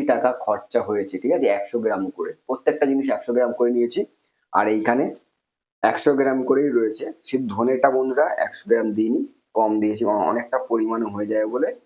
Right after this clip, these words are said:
তাই জন্য ধনের আর লঙ্কাটা কিছুটা রেখে দিয়েছি আমি। আর জিরেটাও বলতে গেলে পুরো একশো গ্রামই দিয়েছি বাড়িতে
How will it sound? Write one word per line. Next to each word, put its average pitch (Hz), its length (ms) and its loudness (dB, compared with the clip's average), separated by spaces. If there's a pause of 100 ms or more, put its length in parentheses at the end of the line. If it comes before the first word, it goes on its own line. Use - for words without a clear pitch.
(300)
তাই 101 140 0
জন্য 110 140 0 (100)
ধনের 117 280 0 (720)
আর 92 80 4 (160)
লঙ্কাটা 113 460 2 (120)
কিছুটা 117 280 0 (120)
রেখে 107 280 0
দিয়েছি 101 320 -2
আমি। - 120 -10 (680)
আর 104 200 2 (960)
জিরেটাও 131 520 4
বলতে 120 240 0
গেলে 123 220 2
পুরো 135 200 0
একশো - 220 -10
গ্রামই 117 360 -2
দিয়েছি 113 280 -2 (560)
বাড়িতে 117 500 0